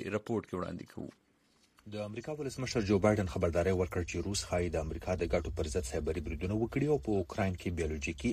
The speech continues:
Speaker 2: او کیمیاوي وسلې وکاروي. دا په داسې حال کې چې په اوکراین باندې د روس د یرغل نږدې یوه میاشت پوره کیږي. بایدن د امریکا د سوداګرو مشرانو یوې غونډې ته د ګل یا دوشنبې ناوخته وویل چې د روس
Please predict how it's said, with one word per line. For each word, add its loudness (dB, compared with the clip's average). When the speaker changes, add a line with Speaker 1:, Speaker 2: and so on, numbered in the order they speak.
Speaker 2:
او 6
کیمیاوي -2
وسلې 0
وکاروي. -4
دا 2
په -4
داسې 0
حال 2
کې -6
چې -4
په 0
اوکراین 0
باندې 0
د -6
روس -6
د -2
یرغل 0
نږدې 6
یوه 4
میاشت -2
پوره -2
کیږي. -4
بایدن 6
د 2
امریکا 2
د 0
سوداګرو 2
مشرانو 0
یوې 0
غونډې 2
ته 0
د 0
ګل 2
یا 0
دوشنبې 0
ناوخته -2
وویل 2
چې 2
د 2
روس 2